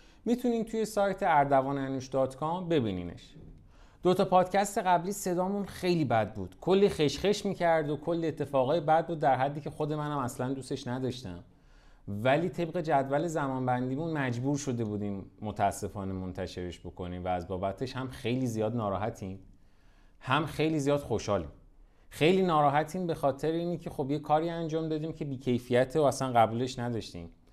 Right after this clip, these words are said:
خیلی زیاد در عوضش خوشحالیم به خاطر اینی که باورمون نمیشه که اینقدر فیدبک‌های خوب گرفتیم و اینقدر آدما به خوبی و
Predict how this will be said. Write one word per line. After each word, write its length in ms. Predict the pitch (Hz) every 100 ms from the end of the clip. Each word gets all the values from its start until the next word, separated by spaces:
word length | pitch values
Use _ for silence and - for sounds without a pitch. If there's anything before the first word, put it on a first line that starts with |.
| _ -
خیلی 480 | - - 143 170 180
زیاد 320 | 143 143 147
در 180 | 147 127
عوضش 400 | 120 127 151 151
خوشحالیم 580 | 123 113 - 127 147 139
به 80 |
خاطر 340 | 123 110 - 117
اینی 280 | 127 139 135
که 100 | 139
باورمون 600 | 123 107 107 117 135 127
نمیشه 300 | 123 117 95
که 120 | 98
اینقدر 260 | 98 95 -
فیدبک‌های 520 | 101 90 90 - 104
خوب 280 | - 101 101
گرفتیم 480 | 87 85 - 87
و 20 | 87
اینقدر 600 | 76 120 127 123 120 120
آدما 480 | 107 101 98 107
به 160 | 113 110
خوبی 460 | - - 101 98 113
و 200 | 120